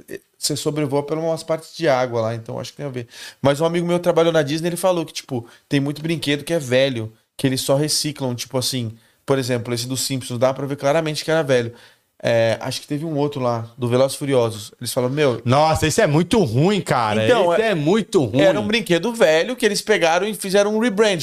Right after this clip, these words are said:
Speaker 1: trocaram a
Speaker 2: Isso,
Speaker 1: tela.
Speaker 2: isso.
Speaker 1: Aí, tipo assim
Speaker 2: Tipo, antes era de outro filme. Aí,
Speaker 1: É.
Speaker 2: isso. Aí eles botaram o mesmo brinquedo, só que agora com a temática Velozes e Furiosos.
Speaker 1: Sim, sim, sim.
Speaker 2: Aí é
Speaker 1: Aí é,
Speaker 2: muito ruim
Speaker 1: aí
Speaker 2: esse,
Speaker 1: é
Speaker 2: velho.
Speaker 1: ruim.
Speaker 2: Você entra no carro, é muito ruim, velho.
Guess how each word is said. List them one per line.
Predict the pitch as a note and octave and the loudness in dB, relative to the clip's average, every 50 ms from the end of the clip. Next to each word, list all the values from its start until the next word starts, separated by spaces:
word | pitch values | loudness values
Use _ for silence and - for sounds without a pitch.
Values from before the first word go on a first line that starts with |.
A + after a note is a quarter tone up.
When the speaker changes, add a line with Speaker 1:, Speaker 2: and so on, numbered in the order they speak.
| - | 0
Speaker 1:
trocaram | - F3 E3 D3+ D#3 F3 F3+ F#3+ G#3 | 2 2 4 4 4 4 4 4 2
a | - | 2
Speaker 2:
Isso, | D#3 D#3 | 2 2
Speaker 1:
tela. | G#3 G3 G3 F#3 G3 G#3 A3 B3 - C3+ | 2 4 4 4 4 4 4 2 2 2
Speaker 2:
isso. | C3 C3 C3+ C3 B2+ A#2+ - - - F#2+ F#3+ | 0 2 2 2 0 0 -2 -6 -2 2 4
Speaker 1:
Aí, | G3 F#3+ G3 G3+ G#3 | 4 6 4 4 2
tipo | E3+ G#3+ G3+ F#3 | 0 -2 0 0
assim | A3 G#3+ - A3+ A3 | 0 0 2 0 0
Speaker 2:
Tipo, | F#3 D#3 A#2 A#2 D3+ C#3+ C#3+ | 2 2 2 2 4 4 4
antes | D3 E3+ F3+ - - | 4 2 0 0 2
era | E3+ E3 E3 E3 | 2 2 2 2
de | C#3+ B2+ D#3 | 2 2 4
outro | D#3+ F#3+ G#3+ G3+ A3+ A3+ | 4 4 4 2 0 0
filme. | - - F#3 E3 D3 C3+ A2+ A2 G#2+ G#2 | 0 2 4 4 4 4 4 2 2 0
Aí, | G#2+ A2 A#2+ D3 | 0 2 2 4
Speaker 1:
É. | D#3 D#3+ D#3+ D#3+ D3+ C#3 C3 | 4 4 4 4 2 2 2
Speaker 2:
isso. | D3 D3 C#3+ B2+ - - | 2 2 0 0 0 0
Aí | A2+ A#2+ C3 | 0 0 2
eles | C#3+ D3 D3 C3+ | 0 0 0 0
botaram | B2+ D3 D3 E3+ - D3 D3 C#3 | 2 2 2 2 2 2 2 2
o | B2+ | 2
mesmo | B2 D3+ F#3+ A3 A#3 A#3 | 2 4 4 4 4 2
brinquedo, | F#3+ G#3 G3+ - - D3+ D#3+ G3 G3 | 2 2 0 2 2 2 2 2 2
só | F3 - - D#3 E3+ | 0 0 0 0 2
que | - F3 | 2 0
agora | D#3+ C#3 C#3+ D3 D#3 | 2 2 2 2 2
com | - D#3+ | 2 0
a | D#3+ | 0
temática | - F3 D#3+ D3 C3 C3+ C#3+ - - | 2 2 2 4 2 0 0 -2 -2
Velozes | C#3+ D3 C#3+ C#3+ C#3 | 0 2 2 2 2
e | - | 0
Furiosos. | - E3 E3 D3 A#2 G2+ F3+ | 0 2 2 4 4 2 2
Speaker 1:
Sim, | F3+ E3+ D#3+ | 0 -2 -2
sim, | - - D#3+ D#3+ D3+ C#3+ | -4 -4 -4 -4 -4 -2
sim. | G#2+ | -2
Speaker 2:
Aí | G#2+ A2+ | 0 0
é | A#2 | 2
Speaker 1:
Aí | A2+ | 2
é, | B2+ B2+ | 2 2
Speaker 2:
muito | A#2+ C#3+ B2 - F3+ B2 | 2 0 2 2 2 2
ruim | A2 G2 G#2+ B2+ B2 G#2+ | 2 2 2 2 2 2
Speaker 1:
aí | A2 A2+ A2 | 2 2 0
Speaker 2:
esse, | G#2+ - | 0 0
Speaker 1:
é | |
Speaker 2:
velho. | A2+ G2+ F#2 | 0 0 0
Speaker 1:
ruim. | - | 2
Speaker 2:
Você | - C3 B2+ | 2 2 2
entra | B2+ B2+ C3+ | 2 0 0
no | B2+ B2+ A#2+ - | 0 0 0 -2
carro, | - - F#2 F#2 G#2 A2+ | -2 -2 -2 0 0 0
é | A#2 | 0
muito | A#2 G#2 G2 G2+ G2+ - - D3 | 2 2 2 0 0 2 0 0
ruim, | G#2 D2+ F2 F2 F2+ F#2 F2+ | 0 0 -2 -4 -4 -4 -4
velho. | F2+ F#2 | -6 -10